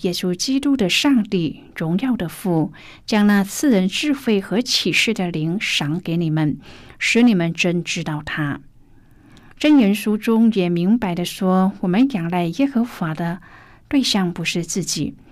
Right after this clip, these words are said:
当然也不是外在的资源。至关重要的是，要专心仰赖耶和华，在你一切所行的事上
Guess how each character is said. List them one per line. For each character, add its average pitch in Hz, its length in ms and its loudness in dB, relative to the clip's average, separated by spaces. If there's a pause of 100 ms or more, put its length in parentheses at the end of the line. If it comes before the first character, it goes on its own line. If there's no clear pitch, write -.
(220)
当 294 180 4
然 220 280 4
也 180 60 0
不 160 160 -6
是 190 220 -4
外 233 260 0
在 180 160 -4
的 156 140 -6
资 165 240 -8
源。 156 420 0 (340)
至 - 280 0
关 269 240 4
重 269 280 2
要 208 140 2
的 175 120 -4
是， 175 420 -2 (100)
要 175 300 -2
专 277 340 4
心 277 560 4
仰 165 160 -10
赖 165 160 -4
耶 156 200 -6
和 160 160 -6
华， 156 440 -8 (400)
在 285 240 2
你 175 220 4
一 - 20 -4
切 226 320 -2
所 - 240 -8
行 185 280 -4
的 180 120 -2
事 - 240 -2
上 175 300 -4